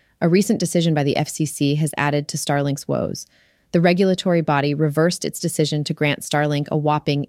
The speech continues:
eight eighty-five point five million dollars, alluding to their failure to meet program requirements.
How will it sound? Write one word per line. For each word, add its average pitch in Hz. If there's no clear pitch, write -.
eight 175
eighty-five 156
point -
five 160
million 139
dollars, 139
alluding 170
to 165
their 151
failure 156
to 160
meet 151
program 147
requirements. -